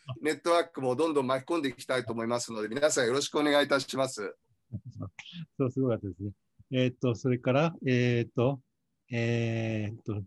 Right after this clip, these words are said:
Speaker 2: なんだ。えー、<laughs> ちょっとね、戸川さんのあれ見えないんだけど、えー、一番下段の、あ、えー、久松さん、あ、真一、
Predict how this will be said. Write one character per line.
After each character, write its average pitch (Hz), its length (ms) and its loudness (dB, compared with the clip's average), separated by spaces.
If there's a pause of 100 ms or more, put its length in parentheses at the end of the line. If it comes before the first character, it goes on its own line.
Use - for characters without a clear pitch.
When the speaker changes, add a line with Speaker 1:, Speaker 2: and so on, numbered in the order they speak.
(540)
Speaker 2:
な 113 100 -4
ん 98 40 -2
だ。 - 180 -12 (760)
え 110 400 -6
ー、 131 80 4
<laughs> - 20 -4
ち - 80 0
ょ 160 60 2
っ - 20 -6
と 139 80 0
ね、 110 100 -2
戸 170 140 0
川 160 160 6
さ 117 80 -2
ん 104 40 -2
の 104 80 -2
あ 98 40 -4
れ 95 100 -6
見 107 200 -2
え - 20 2
な 117 80 0
い 110 60 -4
ん - 20 -6
だ 98 80 -8
け 104 80 -4
ど、 117 180 0 (360)
え 117 80 -2
ー、 - 20 2
一 120 180 -2
番 139 200 2
下 131 100 0
段 127 180 2
の、 135 80 2
あ、 123 160 -2 (280)
え 117 300 -2
ー、 135 60 -6
久 196 280 4
松 190 240 6
さ - 240 -4
ん、 127 100 -6
あ、 120 140 0
真 180 460 0
一、 160 360 -2